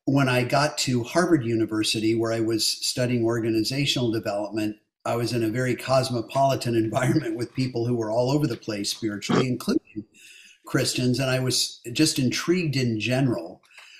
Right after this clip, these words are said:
with the idea that some people used faith as a foundation for their whole lives. And that had never been a thought that had crossed my mind.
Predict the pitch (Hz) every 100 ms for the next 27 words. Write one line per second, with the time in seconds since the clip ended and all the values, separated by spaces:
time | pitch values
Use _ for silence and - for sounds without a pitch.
0 | _ 131 131 123 143 127 123 123 123 135
1 | 127 117 - 151 165 156 131 127 123 113
2 | 117 - _ _ - 123 131 120 - -
3 | 160 147 123 - 120 120 110 127 120 120
4 | 123 - 110 120 110 107 120 110 123 127
5 | 90 92 107 107 139 131 - _ 117 117
6 | 107 120 131 135 120 123 113 - 127 123
7 | 113 117 107 101 - 110 107 110 104 104
8 | 107 - -